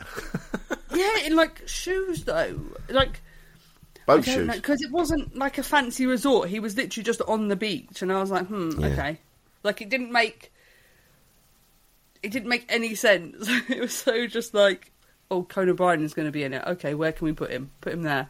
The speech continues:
Speaker 2: We'll do that."
Speaker 1: I think 'cause he's
Speaker 2: I
Speaker 1: such
Speaker 2: wonder
Speaker 1: a
Speaker 2: if they
Speaker 1: big
Speaker 2: just had
Speaker 1: star.
Speaker 2: a head that looked a bit like him and sort of tried to shoehorn him in.
Speaker 1: <laughs> Maybe he knew someone that was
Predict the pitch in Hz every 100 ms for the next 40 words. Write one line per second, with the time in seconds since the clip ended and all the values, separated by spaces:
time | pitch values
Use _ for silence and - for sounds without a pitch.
0 | - 170 160 151 147 131 - _ - -
1 | _ - - - - - 120 135 185 113
2 | 233 254 302 277 254 226 240 - 220 214
3 | 104 - - - 160 - 165 143 151 147
4 | - 143 147 147 - - 156 - - -
5 | 170 - 165 - 170 165 160 151 151 139
6 | - _ - - - - 240 - - -
7 | - - - 156 208 208 175 170 165 165
8 | 156 143 120 110 107 104 - _ 85 101